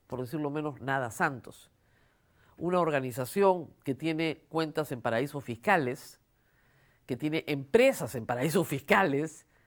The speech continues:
no parece muy transparente en el manejo de sus finanzas, por decir lo menos. Quiero rescatar este texto de José Enrique Escardó. José Enrique Escardó es muy importante en esta historia porque en el año dos mil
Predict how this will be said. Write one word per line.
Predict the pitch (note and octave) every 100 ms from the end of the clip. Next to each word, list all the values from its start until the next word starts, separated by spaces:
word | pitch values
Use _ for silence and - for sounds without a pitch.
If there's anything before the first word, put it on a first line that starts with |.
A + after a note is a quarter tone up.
| _ _ _ _ _ _ _ _ _ _
no | B2+ D#3+
parece | B2 C3 C3 C#3+ D3 - _ _ _ _ _
muy | B2+ C#3
transparente | C#3 C#3 - F#2+ A#2 C#3 A2+ G2
en |
el | G2+
manejo | F#2+ G2+ B2
de | A#2
sus | G#2
finanzas, | G2+ A2+ B2+ C3+ B2+
por | - A2+
decir | G#2 - C#3+ B2+ - - _
lo | A2+ B2+ A#2+
menos. | A2+ F2+ - - - _ _ _ _ _ - - - - _
Quiero | E4 F#4+
rescatar | D4+ C4+ A3+ A3+ B3+ C4 - _ _ _ _ _ -
este | G3 - F#3+
texto | F#3+ G#3+ - A3
de | G3
José | - B2+
Enrique | C3 C#3 D#3+
Escardó. | E3+ - B2 G#2+ F#2+ - _ _
José | - E3+
Enrique | A3 E4+ F4
Escardó | - C4 C4+
es | A#3+
muy | C4+ D4+
importante | C4 G3+ F#3+ A#3 A#3
en | G3+
esta | G#3 -
historia | F3+ - F#3+ D3+ D3
porque | B2+ B2
en | C3
el |
año | G3+ D4 D4+
dos | F3 B2+ -
mil | F#3 F3+ C3 C3